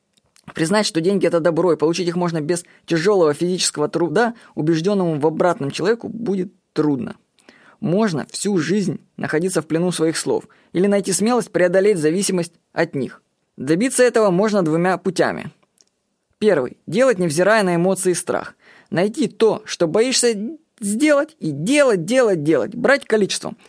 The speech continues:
Спустя нескольких таких действий страх сотрётся. Второй способ — перепрограммировать себя.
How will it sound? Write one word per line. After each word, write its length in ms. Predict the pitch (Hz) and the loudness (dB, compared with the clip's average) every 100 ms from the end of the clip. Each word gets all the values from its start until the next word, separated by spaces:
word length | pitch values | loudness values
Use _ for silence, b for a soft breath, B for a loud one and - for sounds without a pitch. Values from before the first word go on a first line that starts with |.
| b | b
Спустя 300 | - 196 202 | -6 -2 0
нескольких 500 | 175 170 - 117 - | 0 -2 -4 -8 -8
таких 340 | - - 120 139 | -6 -6 -6 -4
действий 340 | 240 - 160 | -4 -4 -8
страх 480 | - - 156 190 - _ _ _ _ | -8 -2 -2 -2 -6 _ _ _ _
сотрётся. 680 | - 175 170 135 - - - _ _ _ _ _ b b b b | -6 -2 2 0 -2 -10 -16 _ _ _ _ _ b b b b
Второй 380 | - 139 202 247 | -4 0 2 2
способ — 400 | 294 254 247 - _ - | 0 0 0 -6 _ 0
перепрограммировать 880 | 185 196 175 156 170 214 208 196 | 2 2 2 2 2 2 2 0
себя. 340 | - 156 107 | -2 -2 -2